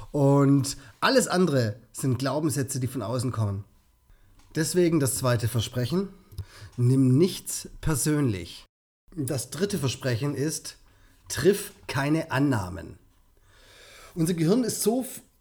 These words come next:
äh, programmiert, dass wir uns für alles eine Erklärung suchen. Und auch in jedem Versuch, in allen Dingen, die wir sehen, uns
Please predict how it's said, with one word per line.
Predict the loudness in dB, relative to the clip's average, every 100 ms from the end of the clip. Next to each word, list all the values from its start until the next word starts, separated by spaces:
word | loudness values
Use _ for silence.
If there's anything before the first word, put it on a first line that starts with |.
| _ -14 -10 -2
äh, | -2
programmiert, | -2 -4 -6 -2 2 4 2 0 -4
dass | -4 0
wir | 2 4
uns | 4 2
für | -4 -2 -2 -2
alles | -4 -2 -4 -6
eine | -4 -4
Erklärung | -4 -4 -4 -2 -4
suchen. | -4 -4 -4 -6 -8 -12 -20 -20 -8
Und | 2 4 4 2 -6 -6
auch | -4 -4 -6
in | -2 0 0
jedem | 0 -2 -2 -4 -4 -8 -14 _ _ -6
Versuch, | -2 0 -2 -2 -2
in | -4 -4
allen | -4 2 2 4
Dingen, | 2 2 0
die | 0
wir | 0
sehen, | 2 2 4 2 0 -8 0
uns | 2 2 -2